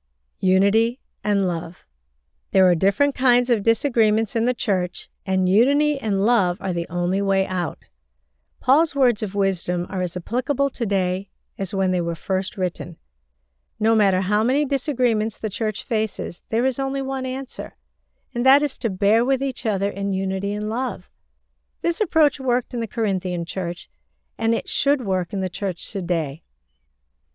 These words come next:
Are our spiritual eyes open to see the way Paul has laid out? Will we choose to live according to the flesh, or will we imitate Paul as he followed Christ's example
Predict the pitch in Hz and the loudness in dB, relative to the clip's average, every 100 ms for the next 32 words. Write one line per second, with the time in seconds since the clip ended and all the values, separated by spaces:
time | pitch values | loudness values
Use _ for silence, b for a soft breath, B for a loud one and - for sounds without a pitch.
0 | _ - 226 277 - 226 - - 226 240 | _ -2 0 2 2 0 -2 -2 -2 -2
1 | - 269 233 226 - 226 190 220 226 220 | -2 -2 0 -2 -4 -2 -2 -2 -4 -4
2 | - 220 220 202 196 196 - 185 196 208 | -4 -2 0 0 0 -2 -2 -2 0 -4
3 | 202 185 185 185 175 208 - - _ _ | -6 -2 -2 -2 -2 -4 -8 -20 _ _
4 | _ _ _ _ _ _ - 214 247 302 | _ _ _ _ _ _ -4 4 6 6
5 | 311 311 - 254 226 226 - 220 196 196 | 4 0 0 0 0 -2 -2 -2 -2 -2
6 | 247 226 208 220 240 247 254 - 190 175 | -4 -2 -2 -2 -6 -6 -8 -4 -4 -4
7 | 202 - - _ _ _ _ _ 302 302 | -6 -8 -10 _ _ _ _ _ 2 2
8 | 190 196 _ _ _ _ _ - 214 185 | 2 -2 _ _ _ _ _ 0 2 2
9 | 190 202 220 226 247 240 - 269 233 190 | 0 0 0 0 -2 -2 0 2 2 2
10 | 180 _ _ _ _ 196 185 - 220 202 | -6 _ _ _ _ -10 -8 -4 -4 0
11 | 208 190 175 - - 190 196 - 220 - | 0 0 0 -6 -4 -2 -2 -4 -6 -4
12 | 214 180 165 170 175 | -2 -2 -4 -8 -12